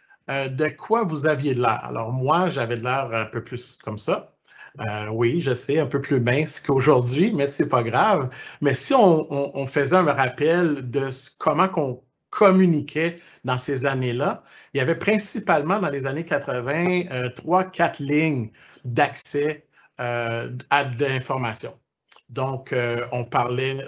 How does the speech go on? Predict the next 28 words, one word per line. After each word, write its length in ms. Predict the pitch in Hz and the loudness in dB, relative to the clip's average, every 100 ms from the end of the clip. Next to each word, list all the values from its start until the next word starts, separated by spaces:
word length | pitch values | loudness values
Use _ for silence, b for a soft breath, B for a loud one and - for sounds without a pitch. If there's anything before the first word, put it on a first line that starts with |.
| - | -6
euh, 140 | 117 113 | -4 -4
beaucoup 360 | 113 117 147 | -4 -4 -2
en 80 | 135 | -2
téléphone, 540 | - 120 110 156 202 | -2 -4 -2 -4 -4
le 120 | 107 107 | -8 -6
téléphone 400 | 120 113 131 123 | -6 -2 -2 -2
filaire, 500 | - 104 131 - 123 | -4 -2 -2 -4 -4
euh, 180 | 110 110 | -4 -4
c'était, 520 | - 107 120 117 110 | -6 -4 0 2 2
euh, 60 | 110 B B B - | -2 B B B -2
le 140 | 110 | -2
mode 340 | 110 117 113 | 2 0 0
de 80 | 113 | -4
communication 640 | 113 117 117 104 - 123 120 | -2 -2 -2 -4 -4 -4 -2
par 200 | 117 113 | -2 -4
excellence. 600 | - - 123 196 220 - | -4 -4 -2 -2 -2 -2
Il 40 | |
y 40 | |
avait 200 | 120 127 | 0 2
bien 180 | 196 143 | 2 2
sûr 480 | 131 175 185 160 - B B | 4 6 6 4 0 B B
le 120 | 117 117 | -4 -4
courrier, 500 | - 117 113 139 214 | -4 -4 -2 -2 0
hein, 200 | 156 190 | 0 -2
on 240 | 120 113 113 | 0 0 0
avait 260 | 113 127 | 2 0
des 140 | 123 117 | -2 -4
pigeonniers, 840 | - 139 127 123 120 120 143 147 | -6 -2 0 2 2 0 -2 -4